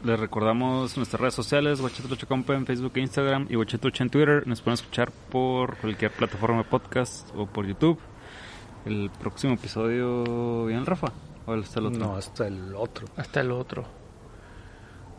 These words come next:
Speaker 2: ¿Qué onda?
Speaker 3: Eh,
Speaker 2: ¿Vamos a hablar de las tres o de
Speaker 1: De
Speaker 2: solo
Speaker 1: las
Speaker 2: una?
Speaker 1: tres.
Speaker 2: ¿De las tres?
Speaker 3: ¿De
Speaker 2: Va.
Speaker 3: las tres?
Speaker 1: Pues es que inevitablemente el Rafa ve las tres y va a querer hablar de las tres, güey. Y tú también, Andrés, güey.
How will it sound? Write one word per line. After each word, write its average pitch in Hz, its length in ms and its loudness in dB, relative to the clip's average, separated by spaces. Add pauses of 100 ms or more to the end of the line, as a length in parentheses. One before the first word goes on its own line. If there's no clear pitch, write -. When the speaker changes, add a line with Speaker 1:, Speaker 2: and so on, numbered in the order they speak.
Speaker 2:
¿Qué 127 440 2
onda? 127 180 8
Speaker 3:
Eh, - 20 4
Speaker 2:
¿Vamos 127 180 4
a 139 40 6
hablar 127 160 6
de 147 60 4
las 127 160 2
tres 170 320 4
o 151 340 2
de 135 160 2
Speaker 1:
De 127 100 2
Speaker 2:
solo - 180 2
Speaker 1:
las 127 100 4
Speaker 2:
una? 120 120 2
Speaker 1:
tres. 95 340 2
Speaker 2:
¿De 95 60 -2
las 98 120 -4
tres? 143 360 2
Speaker 3:
¿De - 60 -6
Speaker 2:
Va. 98 120 -2
Speaker 3:
las - 140 -8
tres? 277 560 2
Speaker 1:
Pues 165 140 4
es - 40 -12
que 240 80 6
inevitablemente 208 680 4
el 202 60 2
Rafa 208 240 4
ve 202 120 6
las 202 200 4
tres 208 280 4
y 151 60 -4
va 147 100 2
a 147 80 -2
querer 170 200 2
hablar 165 240 2
de 170 80 0
las 160 180 0
tres, 185 220 0
güey. 175 140 -2
Y 127 120 4
tú 123 140 -4
también, 143 440 2
Andrés, 151 300 2
güey. 117 120 -4